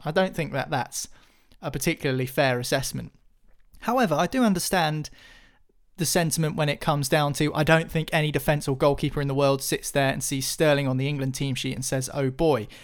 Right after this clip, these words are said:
I understand that because I don't think there are many teams that right now are worried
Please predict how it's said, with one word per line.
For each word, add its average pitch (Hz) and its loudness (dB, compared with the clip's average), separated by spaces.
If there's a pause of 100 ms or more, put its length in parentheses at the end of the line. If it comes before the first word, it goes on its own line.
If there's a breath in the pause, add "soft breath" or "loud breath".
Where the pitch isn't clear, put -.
(140 loud breath)
I 185 2
understand 226 2
that 117 -4
because 143 -4 (760 soft breath)
I 170 0
don't 202 2
think 190 -2
there 185 0
are 247 4
many 139 2 (100)
teams 131 -4 (280)
that 151 -6 (180)
right 147 0
now 131 0 (120)
are 147 0
worried 147 0